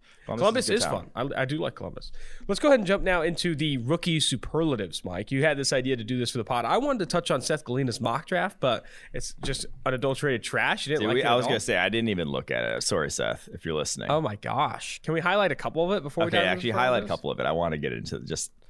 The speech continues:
Speaker 2: Let
Speaker 1: I'd
Speaker 2: me, let
Speaker 1: love
Speaker 2: me dive into this real quick. But we wanna do also the rookie superlatives here and touch on, you know, some, some awards
Speaker 1: Tie a
Speaker 2: from the
Speaker 1: bow
Speaker 2: season.
Speaker 1: on this rookie class and our thoughts on it
Speaker 2: Yeah, gotta tie a
Speaker 1: before,
Speaker 2: bow. So let's
Speaker 1: uh,
Speaker 2: jump through.
Speaker 1: before
Speaker 2: Seth
Speaker 1: we really go
Speaker 2: Galina
Speaker 1: heavy draft.
Speaker 2: published this one on Monday.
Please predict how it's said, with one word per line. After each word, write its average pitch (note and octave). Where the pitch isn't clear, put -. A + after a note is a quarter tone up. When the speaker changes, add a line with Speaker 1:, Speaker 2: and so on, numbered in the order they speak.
Speaker 2:
Let C3+
Speaker 1:
I'd D3
Speaker 2:
me, E3
let D3
Speaker 1:
love E3
Speaker 2:
me F#3+
dive C3+
into A#2+
this A2
real A2
quick. -
But D3
we D3+
wanna G#3
do E3
also A#2+
the B2
rookie C3
superlatives G#2+
here F#2
and G2
touch -
on, G#2
you C3
know, B2
some, A#2
some D3+
awards A#2+
Speaker 1:
Tie F3
a D#3
Speaker 2:
from A2
the G2+
Speaker 1:
bow E2+
Speaker 2:
season. -
Speaker 1:
on F2
this E2+
rookie E2+
class C2
and C#2+
our C2+
thoughts -
on G1+
it -
Speaker 2:
Yeah, A2
gotta -
tie E3+
a F3
Speaker 1:
before, D#2+
Speaker 2:
bow. -
So E3+
let's G3+
Speaker 1:
uh, -
Speaker 2:
jump A#3
through. G#3
Speaker 1:
before E3
Speaker 2:
Seth A#3+
Speaker 1:
we A3
really G3+
go D3
Speaker 2:
Galina D3+
Speaker 1:
heavy -
draft. -
Speaker 2:
published D#3+
this D3+
one C#3+
on B2
Monday. A2